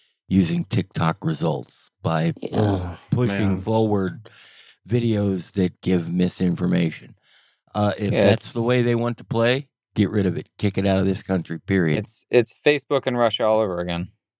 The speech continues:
Speaker 2: Yeah.
Speaker 1: Yep.
Speaker 2: It's, it's bad.
Speaker 4: Oh, I
Speaker 1: And,
Speaker 4: mean
Speaker 1: and we know what happens if we don't be proactive with it.
Speaker 4: Uh,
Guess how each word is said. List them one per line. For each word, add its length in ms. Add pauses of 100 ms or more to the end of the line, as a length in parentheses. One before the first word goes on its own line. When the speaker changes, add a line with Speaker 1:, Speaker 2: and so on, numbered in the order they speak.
(160)
Speaker 2:
Yeah. 280
Speaker 1:
Yep. 340
Speaker 2:
It's, 420
it's 240
bad. 300
Speaker 4:
Oh, 140 (200)
I 40
Speaker 1:
And, 160
Speaker 4:
mean 100
Speaker 1:
and 220
we 100
know 220
what 140
happens 400
if 180
we 180 (180)
don't 320 (600)
be 140
proactive 720
with 200
it. 140 (160)
Speaker 4:
Uh, 160